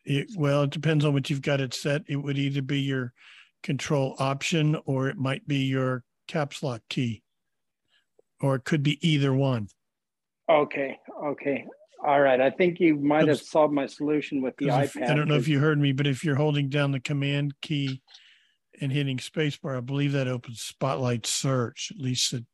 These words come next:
Speaker 2: Right,
Speaker 1: does on,
Speaker 2: right.
Speaker 1: on a Mac. And the
Speaker 2: Right.
Speaker 1: F N key may not be doing anything for you.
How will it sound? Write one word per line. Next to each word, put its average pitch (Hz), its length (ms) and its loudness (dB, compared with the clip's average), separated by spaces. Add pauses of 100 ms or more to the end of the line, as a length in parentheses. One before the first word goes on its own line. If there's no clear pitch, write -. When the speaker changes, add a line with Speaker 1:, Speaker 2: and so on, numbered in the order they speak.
(220)
Speaker 2:
Right, 139 280 4
Speaker 1:
does 120 140 0
on, 113 340 -2
Speaker 2:
right. 123 280 -2 (340)
Speaker 1:
on 135 160 -2
a 120 40 -2
Mac. 120 460 -2 (460)
And 127 200 2
the 143 100 0
Speaker 2:
Right. 147 180 2
Speaker 1:
F - 100 -2
N 147 180 2
key 151 200 2
may 139 200 2
not 135 200 -2
be 131 100 -2
doing 131 240 -2
anything 123 440 -4
for 127 280 -4
you. 110 140 -4